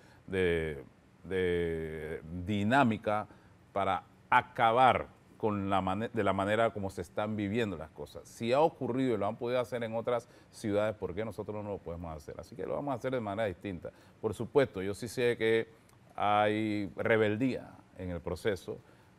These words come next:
Hay un tema de inseguridad interesante que pasa en Colón. En Colón yo creo que hay un fraccionamiento importante de los, de los grupos organizados, los grupos,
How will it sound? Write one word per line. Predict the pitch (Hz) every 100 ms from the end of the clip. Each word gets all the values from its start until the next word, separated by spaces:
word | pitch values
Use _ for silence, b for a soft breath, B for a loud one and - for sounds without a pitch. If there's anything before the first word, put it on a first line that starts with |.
| _ -
Hay | 220
un | 180
tema | 170 165
de | 135
inseguridad | 117 113 107 113
interesante | 127 113 98 - 113 117
que | 95
pasa | - 87 107
en | 92
Colón. | 90 92 92
En | 95
Colón | 107 120
yo | 123 131
creo | 131
que | 104
hay |
un | 117 113
fraccionamiento | 107 - - 90 92 120 117 117
importante | 107 90 82 101 104 110
de | 101
los, | 85 80 78
de | 87
los | 78
grupos | 98 90 104
organizados, | 95 73 69 - 104 101
los | 80
grupos, | 85 85 101